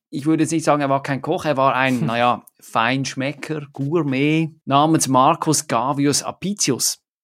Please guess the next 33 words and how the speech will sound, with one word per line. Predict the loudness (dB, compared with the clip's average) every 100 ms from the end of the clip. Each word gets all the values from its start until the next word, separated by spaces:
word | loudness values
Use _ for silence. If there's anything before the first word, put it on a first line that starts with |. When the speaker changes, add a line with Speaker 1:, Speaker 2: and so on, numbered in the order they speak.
| _
Speaker 1:
Und | 0
Apicius, | 0 0 -6 -2 -2 -2 -6 -16 -20 _ _ _
der | 2 4
lebte | 2 0 0 2
im | 4 4 2 0 0
Römischen | 2 0 -2 0
Reich | 2 0
um | -2 -2
die | -2
Zeit | 0 2 2 0
von | -6 -6
Christi | -6 -6
Geburt. | -10 -8 -4 -4 -4 -10 _ _ -20 _ _ _
Und | 0 4 4 2 -2
ein | -2 0 0
Zeitgenosse | 2 2 2 0 0 0 -2 -2 -2
nannte | -2 -2 -2 -4
ihn | -2
einmal | -2 -2 0 -2 -4 -6
den | -6 -6
größten | -6 -4 -2 -4 -4 -8
Prasser, | -4 -2 -2 0 0 0 -6 _ _ _ _
der | 0 0
auf | 0 0 2
Erden | 4 2 0
Speaker 2:
<laughs> |
Speaker 1:
lebte. | 0 -2 -4 -4
Also | -4 -2
so | 2
ein | 2 4
luxussüchtiger, | 2 0 -4 -2 -2 0 -2 -6 -4 -2 -2
genusssüchtiger | 0 0 0 -2 0 -2 -2 -6 -4 -4 -4
Typ, | -2 -2 -4 -12